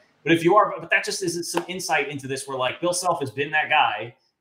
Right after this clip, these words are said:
since Bruce did the fake funeral thing and wasn't Bill Self when he came into Illinois. He almost won the national championship and yet still was hated by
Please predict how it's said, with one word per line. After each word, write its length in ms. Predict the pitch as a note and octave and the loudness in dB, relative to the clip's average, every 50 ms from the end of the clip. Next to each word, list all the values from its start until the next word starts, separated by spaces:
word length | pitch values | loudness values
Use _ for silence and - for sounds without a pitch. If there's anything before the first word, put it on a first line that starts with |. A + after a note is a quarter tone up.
| _ _ | _ _
since 260 | - - C3 B2+ - | -8 -8 -6 -6 -6
Bruce 340 | - B2+ C3+ C#3+ C#3 C#3 - | -2 0 0 0 0 -2 -2
did 180 | C#3+ C#3+ C#3+ | -4 -4 -2
the 100 | - C3 | -2 -4
fake 300 | B2 - C#3+ C#3+ C#3+ - | -4 -2 -2 -2 -2 -4
funeral 460 | - - C#3+ C#3+ D3+ D3 C#3 C#3 C3+ C3 | -4 -4 -4 -2 -2 -2 -2 -2 -2 -2
thing 400 | - C3+ C3 C3 C3 C3 C3 B2+ | -2 -2 -2 -2 -4 -4 -6 -8
and 160 | A#2 A#2 A2+ | -10 -8 -6
wasn't 400 | A2+ B2+ C3 B2 C3+ C3 - A#2 | -6 -6 -4 -6 -8 -10 -10 -8
Bill 180 | C3 C3 B2+ | -8 -6 -6
Self 360 | B2 - - C3 B2+ B2+ B2+ - | -4 -4 -2 -2 -2 -2 -4 -8
when 100 | B2 A#2+ | -8 -10
he 60 | A2+ | -10
came 260 | A2 B2 B2+ B2+ B2+ | -10 -10 -10 -10 -10
into 180 | B2+ B2+ B2 A2+ | -8 -8 -10 -10
Illinois. 540 | B2 B2 B2 A#2+ A#2+ B2 B2+ B2+ B2+ B2+ A#2+ | -8 -8 -8 -8 -6 -6 -4 -4 -4 -4 -4
He 140 | A2+ A2+ A2 | -6 -8 -6
almost 320 | - D3+ D#3 D3+ C#3+ - | -4 -4 -4 -4 -6 -8
won 100 | C3+ C3+ | -8 -8
the 60 | B2+ | -4
national 340 | B2 B2 B2+ B2+ - - A2 | -4 -2 -2 -4 -6 -10 -16
championship 680 | - - C3+ C3 B2+ A#2+ C3 B2+ B2 - C3 B2+ B2 B2 | -12 -8 -8 -8 -8 -8 -10 -10 -8 -6 -6 -6 -6 -8
and 100 | A#2+ A2+ | -12 -14
yet 160 | A2 A2 G#2+ | -12 -10 -10
still 360 | - - - - C3 C3 B2+ | -10 -10 -10 -8 -8 -6 -6
was 180 | B2 A#2 G#2+ - | -8 -10 -14 -14
hated 240 | A#2 A#2+ A#2+ A#2 A2+ | -12 -10 -10 -10 -10
by 80 | - | -10